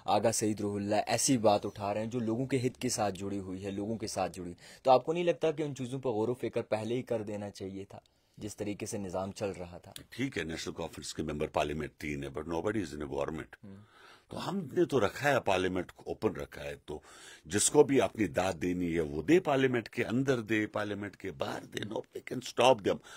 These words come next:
Speaker 2: राहुल गांधी भी माथा पीट रहा है तो क्या फर्क पड़ता है, कुछ तो करे वो लोग। सिस्टम में देखिए, कहीं ना कहीं आपको पॉलिटिक्स में जिंदा रहना है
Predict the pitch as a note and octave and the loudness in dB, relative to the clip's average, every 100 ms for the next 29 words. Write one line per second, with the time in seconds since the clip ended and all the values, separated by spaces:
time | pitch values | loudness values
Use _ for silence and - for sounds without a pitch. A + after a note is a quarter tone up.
0 | - D2+ F2 D3 D3+ D3+ D3+ D3+ D3 B2 | -8 -2 2 2 2 0 0 -2 -2 -2
1 | - C3+ C3+ - C#3 - C3+ - C4+ - | -4 -6 -6 -4 -6 -6 -12 -12 -12 -12
2 | - - - - - - A#2 - B2+ C3 | -12 -10 -12 -10 -14 -12 -14 -6 -2 0
3 | D#3 E3+ D#3 C#3 A#2+ A2 - - - - | 2 4 6 6 6 2 -6 -18 -12 -2
4 | A#2 - F#3 F3 D3 B2 B2+ D#3 - G2 | -2 4 4 6 2 0 -2 -2 -4 -4
5 | G2+ C3 C#3 - F#2+ G2+ D2+ - - E2 | -2 -2 -2 -6 -6 -4 -4 -4 -4 0
6 | F2+ - - - G#2 C#2+ E2 F#2+ F#2+ D#2+ | 0 -2 -8 -6 -6 -4 -2 0 0 0
7 | D2+ C2+ | -4 -8